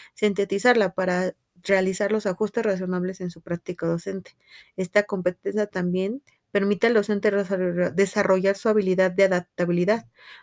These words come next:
para poder adecuar, si es necesario, reestructurar la evaluación que efectúa a sus alumnos, pero ahora desde la modalidad virtual. Dentro de esta competencia evaluativa también se encuentra la retroalimentación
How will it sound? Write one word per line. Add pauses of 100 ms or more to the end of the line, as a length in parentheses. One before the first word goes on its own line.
para
poder
adecuar,
si
es
necesario,
reestructurar
la
evaluación
que
efectúa
a
sus
alumnos, (300)
pero
ahora
desde
la
modalidad
virtual. (440)
Dentro
de
esta
competencia
evaluativa
también
se
encuentra
la
retroalimentación